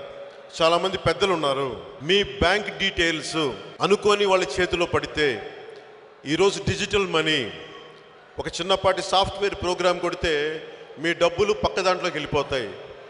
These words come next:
ఒకేసారి వంద రూపాయలు వెళ్ళకపోవచ్చు, వెయ్యి రూపాయలు వెళ్ళకపోవచ్చు,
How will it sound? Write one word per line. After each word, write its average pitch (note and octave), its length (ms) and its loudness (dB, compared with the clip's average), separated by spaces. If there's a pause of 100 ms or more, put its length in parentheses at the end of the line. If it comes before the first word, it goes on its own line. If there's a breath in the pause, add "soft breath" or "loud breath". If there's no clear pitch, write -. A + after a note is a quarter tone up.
(160)
ఒకేసారి G3+ 440 2
వంద F#3 220 0
రూపాయలు G3 320 4
వెళ్ళకపోవచ్చు, E3+ 520 0
వెయ్యి F#3 160 4
రూపాయలు F#3 280 4
వెళ్ళకపోవచ్చు, C#3+ 760 -4